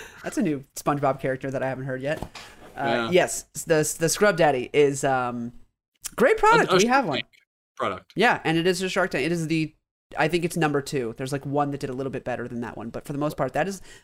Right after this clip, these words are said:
Speaker 1: I mean, that's a nationwide, well-recognized brand now, all started on Shark Tank.
Speaker 2: With a, with a family of products. We went from just having a
Speaker 1: Yeah.
Speaker 2: Scrub Daddy to there's a, a, a Scrub Mommy, I think. I think
Speaker 1: There's
Speaker 2: there's,
Speaker 1: a
Speaker 2: like,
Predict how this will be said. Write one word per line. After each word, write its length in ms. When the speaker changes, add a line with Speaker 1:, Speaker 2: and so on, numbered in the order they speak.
Speaker 1:
I 40
mean, 60
that's 140
a 40
nationwide, 800
well-recognized 880
brand 340
now, 240
all 140
started 260
on 80
Shark 220
Tank. 240
Speaker 2:
With 160
a, 200
with 160
a 40
family 440
of 120
products. 580
We 140
went 260
from 140
just 160
having 140
a 40
Speaker 1:
Yeah. 80
Speaker 2:
Scrub 220
Daddy 440
to 80
there's 320
a, 340
a, 240
a 140
Scrub 640
Mommy, 360
I 80
think. 260
I 60
think 140
Speaker 1:
There's 200
Speaker 2:
there's, 0
Speaker 1:
a 40
Speaker 2:
like, 40